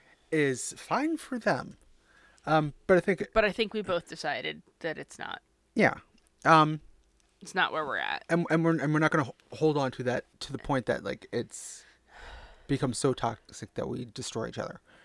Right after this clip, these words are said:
Speaker 1: Um,
Speaker 2: Right. Right.
Speaker 1: and then we ha-, and then, then, then things get really messy.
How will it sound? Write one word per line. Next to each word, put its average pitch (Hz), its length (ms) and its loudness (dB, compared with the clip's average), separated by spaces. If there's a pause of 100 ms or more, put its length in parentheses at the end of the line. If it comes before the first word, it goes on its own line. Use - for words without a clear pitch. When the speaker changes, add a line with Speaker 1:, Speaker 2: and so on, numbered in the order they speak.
(280)
Speaker 1:
Um, 147 100 6
Speaker 2:
Right. 127 260 2 (960)
Right. 131 140 -16 (340)
Speaker 1:
and 139 80 -6
then 135 80 -2
we 110 60 -4
ha-, 139 80 -4 (160)
and 147 80 -2
then, 135 140 -4 (260)
then, 170 240 -4
then 160 140 -4
things 165 180 -6
get 131 180 -6
really 185 200 2
messy. - 400 -12